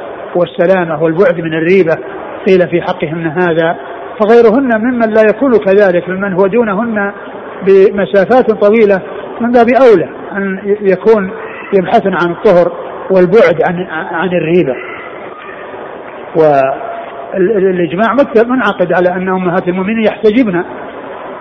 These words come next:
لأنه ي-، ي-، يغطين وجوههن، هذا بالإجماع. وغيرهن فيه خلاف، ولكن ال-، الآية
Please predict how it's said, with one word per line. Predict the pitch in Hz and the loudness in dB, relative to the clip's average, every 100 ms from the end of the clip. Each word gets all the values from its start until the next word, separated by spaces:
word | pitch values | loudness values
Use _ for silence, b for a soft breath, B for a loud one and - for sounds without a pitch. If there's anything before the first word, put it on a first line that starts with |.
| - - | -14 -10
لأنه | 147 156 165 | -6 -4 -2
ي-، | 185 190 | -2 0
ي-، | 180 170 196 196 | 0 2 2 2
يغطين | 175 180 214 214 | 2 0 2 4
وجوههن، | 196 214 202 226 240 | 4 6 4 4 2
هذا | 165 196 214 | 2 2 2
بالإجماع. | 226 220 233 233 - - - - - - - - - - - 196 | 2 0 2 0 -2 -10 -14 -14 -14 -14 -16 -16 -18 -16 -8 0
وغيرهن | 190 190 185 170 175 196 202 262 220 208 233 185 214 - - - | 2 4 4 2 -2 0 4 6 6 4 2 0 0 -4 -12 -4
فيه | 269 214 196 | 2 4 4
خلاف، | 220 226 156 | 4 4 2
ولكن | 151 185 185 190 214 - - - - - - | 2 2 2 0 -2 -6 -14 -14 -14 -14 -6
ال-، | 196 185 202 | 0 0 4
الآية | 185 190 214 247 190 | 2 4 4 6 6